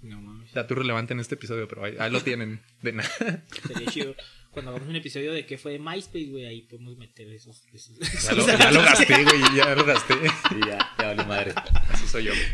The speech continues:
Speaker 1: No te creas. Oye, yo creo que no, no hubiera, bueno, seguiría existiendo, seguiría siendo acá, bueno, en México, no sé si Latinoamérica, pero fue como que el boom del Metroflog antes de que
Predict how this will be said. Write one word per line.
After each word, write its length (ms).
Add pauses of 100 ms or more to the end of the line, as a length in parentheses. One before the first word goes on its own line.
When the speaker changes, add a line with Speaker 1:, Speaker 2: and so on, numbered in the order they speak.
(120)
Speaker 1:
No 60
te 160
creas. 840 (440)
Oye, 140
yo 120
creo 140
que 100
no, 320
no 320
hubiera, 240 (260)
bueno, 220
seguiría 420
existiendo, 560
seguiría 320
siendo 220
acá, 320 (220)
bueno, 180
en 120
México, 380
no 140
sé 120
si 160
Latinoamérica, 840
pero 180
fue 280
como 280
que 140
el 100
boom 260
del 220
Metroflog 640
antes 260
de 100
que 200